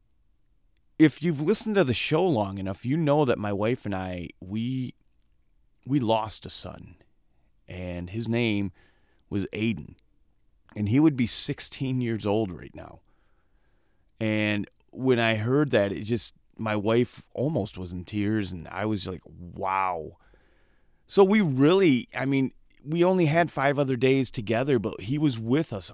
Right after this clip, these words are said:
all the time. And it, we, just in those little itty bitty time frame, we created a nice bond. And it, it, <sighs> it almost devastates me.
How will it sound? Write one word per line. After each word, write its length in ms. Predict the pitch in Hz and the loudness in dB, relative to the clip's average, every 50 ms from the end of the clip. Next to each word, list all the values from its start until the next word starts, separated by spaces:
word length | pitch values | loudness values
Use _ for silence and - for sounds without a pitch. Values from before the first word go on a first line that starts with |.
| _ - | _ -18
all 240 | - 104 104 107 110 | -16 -14 -12 -12 -12
the 140 | - 98 - | -14 -14 -16
time. 480 | - - 110 110 120 123 123 110 101 | -14 -12 -10 -8 -6 -6 -4 -4 -6
And 120 | 95 95 - - | -6 -8 -8 -4
it, 180 | 117 120 - | -4 -4 0
we, 180 | 127 139 135 - _ _ _ _ _ _ _ _ _ _ - 107 | 0 0 0 0 _ _ _ _ _ _ _ _ _ _ -14 -4
just 280 | - 180 170 - - | 0 0 0 0 2
in 120 | 180 170 165 | 0 2 2
those 240 | 151 151 143 120 | 2 2 2 2
little 500 | 117 117 113 117 139 165 175 175 170 - - | 0 0 2 4 4 6 6 4 4 2 0
itty 200 | - 151 151 156 | -2 0 0 0
bitty 240 | 127 151 156 147 135 | 0 0 0 0 0
time 420 | - 117 120 127 135 139 139 135 | -2 -4 -6 -2 -2 -2 -2 -4
frame, 480 | 120 - - 120 107 95 95 95 95 90 _ _ _ _ _ _ _ _ _ _ _ _ _ _ _ _ - | -6 -8 -8 -6 -6 -6 -4 -6 -8 -10 _ _ _ _ _ _ _ _ _ _ _ _ _ _ _ _ -6
we 140 | - 208 226 | -6 -4 -4
created 420 | - - 180 180 175 170 156 147 | -4 0 4 4 6 6 4 2
a 60 | 123 117 | 0 0
nice 320 | 107 110 117 113 - - | 0 0 -2 -2 -4 -6
bond. 500 | - 101 92 92 87 82 - - - - _ _ _ _ _ _ _ _ _ _ _ - | -8 -6 -4 -4 -6 -6 -10 -14 -18 -20 _ _ _ _ _ _ _ _ _ _ _ -2
And 120 | 143 151 | 0 0
it, 100 | 143 - - 143 135 - _ - _ _ _ _ - | 0 0 -4 -10 -10 -10 _ -20 _ _ _ _ 2
it, 160 | 170 160 - _ _ _ _ _ _ _ _ - | 2 2 2 _ _ _ _ _ _ _ _ -10
<sighs> 80 | - - - - - - - - - - - - - - - - - _ _ - | -8 -8 -6 -6 -8 -10 -10 -12 -14 -16 -18 -20 -20 -20 -20 -20 -20 _ _ -10
it 160 | 131 131 - | -10 -8 -6
almost 480 | - 143 156 165 165 151 131 101 95 98 98 95 _ - | -2 0 2 2 4 2 2 0 -2 -10 -16 -18 _ 0
devastates 760 | - 127 131 127 135 123 - - - 98 87 - - - - | 2 2 4 4 0 -2 -4 -4 -8 -8 -10 -10 -14 -16 -16
me. 200 | - - - | -16 -16 -16